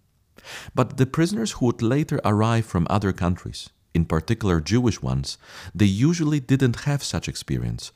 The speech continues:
Such opportunities concentrating around former soldiers was not possible either, which resulted from a number of issues. In particular, probably from the fact that they were Jews transported from many different countries,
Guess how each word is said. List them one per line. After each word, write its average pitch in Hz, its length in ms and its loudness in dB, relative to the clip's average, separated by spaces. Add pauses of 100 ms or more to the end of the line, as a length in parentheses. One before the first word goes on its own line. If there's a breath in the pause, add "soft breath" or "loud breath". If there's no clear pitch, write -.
Such - 320 0 (180 loud breath)
opportunities 90 840 0
concentrating 73 840 0
around 85 260 2
former 95 380 2
soldiers 127 520 2
was 113 140 2
not 107 220 0
possible 113 400 0
either, 123 360 2 (300 loud breath)
which 120 220 2
resulted 143 540 0
from 117 240 2
a 104 60 4
number 80 340 4
of 80 120 -2
issues. - 540 -10 (960 loud breath)
In 110 140 6
particular, 98 680 2
probably 165 540 -2
from 117 200 -2
the 104 100 2
fact 120 420 -2
that 95 160 0
they 101 120 2
were 92 160 2
Jews 123 340 0
transported 107 640 -2
from 90 320 2
many 135 180 4
different 101 340 0
countries, 78 540 -2